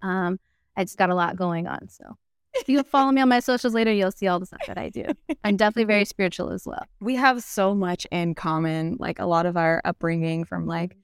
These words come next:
Speaker 2: being a single mom,
Speaker 1: Mm-hmm.
Speaker 2: young at that. <laughs> And then we shared a lot of the sex traumas that we have. Um, would you like to talk about a little bit your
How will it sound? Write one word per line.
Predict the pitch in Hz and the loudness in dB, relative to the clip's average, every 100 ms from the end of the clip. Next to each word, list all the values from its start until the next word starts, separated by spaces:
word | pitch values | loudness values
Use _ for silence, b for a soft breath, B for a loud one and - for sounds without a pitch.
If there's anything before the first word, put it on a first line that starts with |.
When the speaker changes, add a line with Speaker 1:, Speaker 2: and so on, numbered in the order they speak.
| _ _ - | _ _ -4
Speaker 2:
being | 185 190 185 | 0 0 0
a | 185 175 175 - 180 - - | 0 0 -2 -2 -8 -10 -8
single | 202 220 208 | -2 0 2
mom, | 156 156 160 247 - | 2 2 2 -2 -6
Speaker 1:
Mm-hmm. | - - - 180 | -20 -20 -6 2
Speaker 2:
young | 180 160 196 - _ - | 2 2 -4 -8 _ -2
at | 214 | -2
that. | 240 - 233 226 - | -2 -2 -2 -2 -4
<laughs> | 320 196 427 - - - - - | -6 -6 -12 -16 -16 -20 -16 -2
And | 233 | 2
then | 240 | 4
we | 240 240 | 4 2
shared | 226 254 | 2 4
a | 247 | 4
lot | 208 220 | 4 4
of | 208 | 0
the | 202 | -4
sex | - 180 - | -2 -4 -4
traumas | - 175 170 160 | -2 -2 -2 -4
that | 151 - | -6 -6
we | 170 | -6
have. | 165 160 107 110 - - | -2 -2 0 -4 -6 -4
Um, | 180 175 170 170 185 196 | 2 4 4 2 -2 -6
would | 180 170 | -8 -2
you | 170 | -2
like | 175 | -4
to | - | -4
talk | 170 175 | -6 -4
about | 170 170 | 0 0
a | 185 | 0
little | 175 175 | -2 -2
bit | 175 175 - | -2 -2 -4
your | 180 175 165 170 175 | -4 0 2 2 0